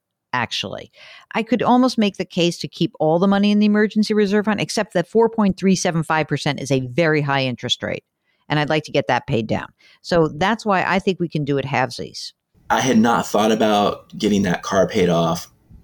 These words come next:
Speaker 2: quicker, um,
Speaker 1: Mm-hmm.
Speaker 2: but I do like that idea. Okay, I'm gonna throw a little wrinkle
Speaker 1: Do it.
Speaker 2: into it. So I am also coming up to the point where I max out my four oh one K. So I have basically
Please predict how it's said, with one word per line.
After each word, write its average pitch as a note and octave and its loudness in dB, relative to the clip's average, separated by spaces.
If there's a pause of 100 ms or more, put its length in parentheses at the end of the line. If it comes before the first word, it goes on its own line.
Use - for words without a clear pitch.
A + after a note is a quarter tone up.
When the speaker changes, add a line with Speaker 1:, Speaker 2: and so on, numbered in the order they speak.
(140)
Speaker 2:
quicker, - -2 (320)
um, F3 0
Speaker 1:
Mm-hmm. D#3 -4 (140)
Speaker 2:
but G#2 0
I F#2+ 2
do A#2+ 2
like A2+ 2
that A2 0
idea. F2+ 2 (480)
Okay, - -2
I'm D#2+ 0
gonna F#2 0
throw G2+ 2
a - 6
little F#2+ 2
wrinkle F2+ -2 (240)
Speaker 1:
Do F#3+ 2
it. C3 2
Speaker 2:
into - -6
it. - -4
So F#2 2 (400)
I F#2 0
am G2+ 2
also G#2 0
coming G#2 2
up F2+ 0
to G2+ 0
the F2+ 2
point F2 0
where E2+ 2 (360)
I E2 2
max E2+ 2
out F2 0
my D#2 0
four E2 2
oh E2 4
one D#2 -2
K. D2+ -2
So D#2+ 0
I D#2+ -2
have E2 -2
basically E2 0